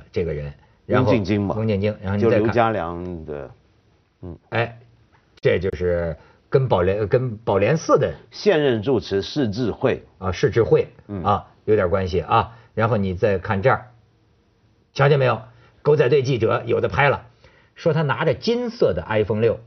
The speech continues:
Speaker 2: 嗯。
Speaker 1: 说他仔细看他腿，他穿着黑丝的这个长筒袜，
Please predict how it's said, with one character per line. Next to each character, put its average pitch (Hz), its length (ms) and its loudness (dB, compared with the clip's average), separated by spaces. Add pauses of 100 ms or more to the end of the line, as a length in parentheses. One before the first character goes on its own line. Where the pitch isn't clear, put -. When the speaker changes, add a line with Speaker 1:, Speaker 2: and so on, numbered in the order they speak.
(240)
Speaker 2:
嗯。 90 260 -12
Speaker 1:
说 202 240 2
他 202 100 2
仔 156 220 0
细 190 100 2
看 190 220 0
他 202 80 -2
腿， 170 480 0 (200)
他 175 120 -4
穿 190 200 -4
着 156 80 0
黑 226 300 -4
丝 233 380 -2
的 135 220 0 (100)
这 156 100 0
个 107 280 -4 (760)
长 180 220 -2
筒 127 160 -4
袜， 185 260 0